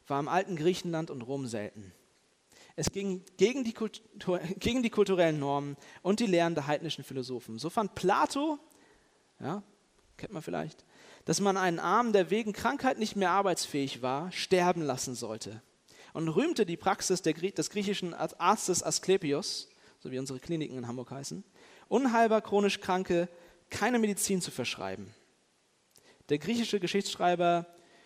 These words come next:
Thukydides bringt ein Beispiel aus der Pest, die während des Peloponnesischen Krieges vierhundertdreißig vor Christus in Athen wütete.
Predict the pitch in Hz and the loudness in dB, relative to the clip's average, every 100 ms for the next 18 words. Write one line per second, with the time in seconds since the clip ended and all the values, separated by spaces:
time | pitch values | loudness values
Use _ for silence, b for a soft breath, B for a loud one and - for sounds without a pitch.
0 | b - 180 - 143 226 202 247 - - | b -12 -8 -4 0 6 8 8 2 -2
1 | 208 277 - 175 175 269 - 330 240 - | -4 -4 -2 0 4 4 4 4 2 2
2 | - 180 175 - 156 147 196 190 175 - | 0 0 0 0 0 4 4 4 -2 -6
3 | B B B B - 190 185 175 196 226 | B B B B 2 4 4 2 2 2
4 | 214 202 - 214 185 170 208 208 202 160 | 0 -2 -2 2 4 4 2 2 2 2
5 | 180 180 - 240 - 190 - 170 160 156 | 2 -4 -2 -2 0 -2 -2 -2 -2 -2
6 | 165 147 123 110 104 110 | -2 -2 -6 -8 -10 -12